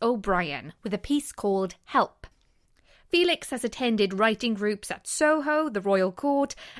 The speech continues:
and now also the Tron. He's also just been shortlisted for Playwright Studio Scotland's New Playwrights Award.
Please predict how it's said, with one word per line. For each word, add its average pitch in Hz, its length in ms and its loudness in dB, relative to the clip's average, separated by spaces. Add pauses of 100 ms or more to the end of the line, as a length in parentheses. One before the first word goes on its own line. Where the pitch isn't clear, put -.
and 254 200 2
now 262 200 4
also 254 520 0
the 240 120 -4
Tron. 294 520 -2 (400)
He's 262 200 2
also 294 600 4
just - 200 -6
been 202 160 -4
shortlisted 196 840 -2
for 214 160 0
Playwright 277 580 0
Studio 214 520 -2
Scotland's 196 800 -2
New 240 260 0
Playwrights 285 560 -4
Award. 160 480 -8